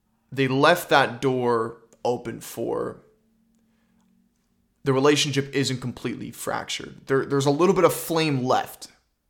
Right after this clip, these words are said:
Literally, and, like, they, that's the only color they showed in that shot of them speaking was the flame on the cigarette. And I think that was to signify to the audience that there's still life left. There's still life left in this relationship.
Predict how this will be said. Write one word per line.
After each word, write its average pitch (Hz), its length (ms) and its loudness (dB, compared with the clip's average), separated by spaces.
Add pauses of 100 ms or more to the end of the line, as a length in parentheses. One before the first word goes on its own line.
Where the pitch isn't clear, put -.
(200)
Literally, 131 500 2
and, 110 100 -12
like, 120 180 -8
they, 123 80 -4
that's 123 260 -4
the 147 100 0
only 160 240 -2
color 151 360 2
they 135 100 0
showed 147 360 2
in 127 100 -4
that 123 180 -4
shot 135 280 -2
of 117 100 -6
them 117 140 -6
speaking 139 440 -6
was 117 140 -8
the 101 60 -12
flame 131 480 -8 (540)
on 120 120 -4
the 113 60 -6
cigarette. 127 400 -2
And 127 80 -2
I 123 60 -4
think 156 220 -2
that 139 120 6
was 139 140 2
to 135 100 -4
signify 165 580 2
to 131 120 -2
the 80 100 -4
audience 135 420 2
that 120 360 -6 (760)
there's 127 180 -2
still 151 260 4
life 117 320 -2
left. 160 300 -6 (920)
There's 143 160 2
still 165 180 4
life 131 260 0
left 139 180 -2
in 127 80 -2
this 131 180 -8
relationship. 120 640 -8